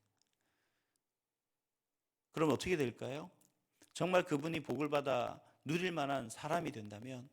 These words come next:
하나님 앞에서 그 복을 받아 누릴 수 있겠고 만약에 그 복을 받아 누리지 못한다면 제가 정말 받아 누리겠죠. 근데 제 결론은 뭐냐면 그분이 모두 다 받아 누렸었던 것 같아요.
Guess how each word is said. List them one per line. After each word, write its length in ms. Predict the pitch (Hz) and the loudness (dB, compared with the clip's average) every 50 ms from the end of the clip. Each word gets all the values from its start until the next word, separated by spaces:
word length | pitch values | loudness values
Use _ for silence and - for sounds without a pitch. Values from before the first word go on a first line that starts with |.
| _ _ _ _ _ _ | _ _ _ _ _ _
하나님 320 | - 160 156 156 156 151 143 | -6 -4 -4 -2 -2 -4 -4
앞에서 380 | 127 - - - 127 - 123 | -6 -8 -8 -14 -12 -12 -12
그 160 | - - 131 120 | -8 -8 -8 -6
복을 240 | - 120 120 127 | -6 -6 -6 -6
받아 260 | 127 - 117 - 110 104 | -8 -8 -10 -10 -8 -6
누릴 260 | 110 131 156 151 143 | -4 -4 -4 -4 -4
수 140 | 135 - - | -6 -8 -10
있겠고 420 | 95 - 113 - _ - - - _ _ _ _ _ _ _ _ _ - | -12 -12 -14 -16 _ -20 -20 -20 _ _ _ _ _ _ _ _ _ 2
만약에 340 | - 147 156 165 160 151 151 | 2 4 4 6 4 2 0
그 160 | 143 - 139 | -2 -4 -4
복을 240 | 131 143 151 156 156 | -4 -4 -2 -2 -2
받아 300 | 147 135 131 135 143 135 | -2 -2 -4 0 0 0
누리지 320 | 135 131 147 143 139 147 139 | 0 0 -2 -2 -2 -2 -2
못한다면 720 | 120 117 - - 156 156 143 127 127 143 147 135 104 - - - _ _ _ _ _ _ _ _ _ _ | -2 -4 -4 -6 -6 -4 -2 -2 0 0 0 0 -2 -6 -16 -20 _ _ _ _ _ _ _ _ _ _
제가 220 | - - 139 131 135 | -2 0 0 0 0
정말 480 | - 120 117 120 120 120 113 107 - - _ _ _ _ _ _ - | -2 -2 -4 -2 -2 -4 -4 -4 -10 -16 _ _ _ _ _ _ -6
받아 240 | - 131 127 131 131 | -4 -2 -2 0 0
누리겠죠. 540 | 127 151 175 190 139 120 107 - - - - - _ _ _ _ _ _ _ _ _ _ _ _ _ _ - | 0 0 0 0 -2 -4 -8 -8 -10 -14 -14 -20 _ _ _ _ _ _ _ _ _ _ _ _ _ _ -6
근데 220 | 165 165 160 147 | -2 0 0 -2
제 240 | 143 - 165 165 156 | 2 4 4 4 4
결론은 420 | - - 127 135 156 165 160 156 131 | 4 2 4 6 6 4 4 2 -2
뭐냐면 460 | 120 107 107 110 117 127 127 110 - - - - - _ | -4 -6 -6 -8 -8 -8 -8 -8 -10 -14 -16 -16 -16 _
그분이 340 | - 123 120 135 151 147 135 | -6 -6 -2 -2 0 -2 0
모두 280 | 107 113 131 131 135 | 0 -2 -2 -2 -4
다 120 | 120 120 104 | -6 -6 0
받아 280 | - 120 120 110 113 | 2 2 2 2 -2
누렸었던 520 | 110 123 127 147 131 - 120 - - 117 107 | -2 0 2 2 0 0 -4 -8 -10 -10 -10
것 80 | 98 | -10
같아요. 280 | 90 - - - 95 | -14 -14 -12 -14 -14